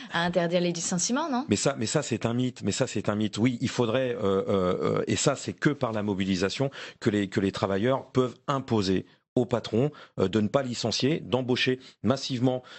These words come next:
Speaker 2: euh, les chômeurs et pour se répartir le travail. Parce que il, il est, il est quand même, euh, incroyable dans cette société, en France, aujourd'hui, où quand on a la chance d'avoir un travail, on est en train, littéralement, et je pèse mes mots,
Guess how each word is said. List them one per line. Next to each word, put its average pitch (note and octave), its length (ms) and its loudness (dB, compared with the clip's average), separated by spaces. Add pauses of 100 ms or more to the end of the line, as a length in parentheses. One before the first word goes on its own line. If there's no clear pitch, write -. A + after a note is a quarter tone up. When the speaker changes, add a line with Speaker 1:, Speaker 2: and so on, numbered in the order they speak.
(100)
Speaker 2:
euh, F#2+ 540 2
les G2+ 140 2
chômeurs D3+ 480 0
et A2+ 100 0
pour - 300 -2
se - 100 -4
répartir G#2+ 500 0
le F#2+ 120 2
travail. F2+ 340 -2 (260)
Parce A2 140 2
que - 80 -4
il, A#2 300 -2
il A2+ 80 2
est, A2+ 80 0
il G#2+ 120 0
est A2 60 2
quand A#2+ 140 -2
même, A#2 200 -2
euh, G2+ 200 -2
incroyable B2 500 0
dans F#2 100 -6
cette F2+ 200 -6
société, A#2+ 560 0 (180)
en A2+ 100 2
France, D3+ 360 0
aujourd'hui, G#2+ 480 0 (300)
où A2 120 2
quand C3+ 280 0
on C#3 100 4
a C3+ 80 2
la A#2 100 2
chance D#3 300 0
d'avoir A2 320 2
un A2 60 -4
travail, G#2+ 420 -2 (340)
on G#2 120 4
est A#2 60 4
en A#2 120 0
train, C3 300 0
littéralement, B2 640 0
et G2+ 40 -2
je G2 140 0
pèse B2+ 320 0
mes A2+ 140 0
mots, A#2 240 2